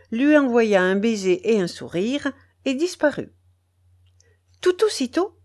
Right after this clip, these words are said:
le baron se sentit pris d'une fièvre étrange, d'un sommeil de plomb qui l'étreignit et paralysa sa pensée pendant plusieurs heures. Et lorsqu'il se réveilla enfin,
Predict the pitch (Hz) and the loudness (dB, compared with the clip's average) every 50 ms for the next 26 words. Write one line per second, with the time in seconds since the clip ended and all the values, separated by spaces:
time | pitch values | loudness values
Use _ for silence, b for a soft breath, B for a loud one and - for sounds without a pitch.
0 | b b b b b 226 254 262 214 277 294 302 339 415 415 - - 247 220 - | b b b b b 0 2 4 6 6 6 6 6 4 2 2 0 -4 -2 0
1 | 302 330 320 - 190 - - - - 330 254 180 175 180 180 - - - 339 330 | 0 0 0 -2 -8 -10 -8 -6 -6 -6 -4 -2 -4 -4 -6 -6 -2 0 2 2
2 | 240 196 196 196 196 - - - 165 170 170 165 165 160 156 170 156 b b b | 2 0 -2 -4 -4 -6 -6 -4 -2 -2 -2 -2 -2 -2 -4 -4 -6 b b b
3 | b b b b - 208 196 262 262 247 - - 349 359 320 285 226 202 190 180 | b b b b -12 -2 2 2 2 2 0 0 2 2 4 4 4 2 2 0
4 | 175 208 247 247 - _ - 233 269 330 392 302 220 214 - 214 190 196 247 311 | -2 -2 -4 -4 -6 _ -4 -2 2 2 2 2 2 -2 -4 -6 -4 -2 -2 -2
5 | 311 320 - - 233 220 208 208 226 277 339 330 B B B B B _ - 202 | -2 -4 -6 -4 -2 0 0 0 0 0 -2 -4 B B B B B _ -2 -2
6 | 196 - _ 254 277 277 269 262 240 226 226 214 233 254 247 - - 233 233 - | -2 -2 _ -2 0 2 2 2 2 2 0 2 2 0 2 2 -2 -2 -2 -2
7 | 226 233 - - 269 254 262 247 240 233 226 233 226 247 233 214 226 202 185 165 | -4 -4 -2 -2 -4 -2 -2 -2 -2 0 -2 -2 -4 -6 -4 -2 -2 -2 -2 -4
8 | - 123 90 85 76 - - _ _ _ _ _ _ _ _ _ _ _ _ _ | -4 -2 -2 -2 -2 -4 -8 _ _ _ _ _ _ _ _ _ _ _ _ _
9 | _ _ _ _ 156 151 156 190 247 269 - - - 190 170 - - 220 214 220 | _ _ _ _ -4 2 2 2 2 2 -4 -8 -8 -8 -8 -4 -4 -2 -2 -2
10 | 185 170 160 156 156 214 285 277 185 135 - - - 190 240 320 | -2 -2 -2 -2 0 0 0 0 -2 -4 -8 -6 -4 -2 -2 -2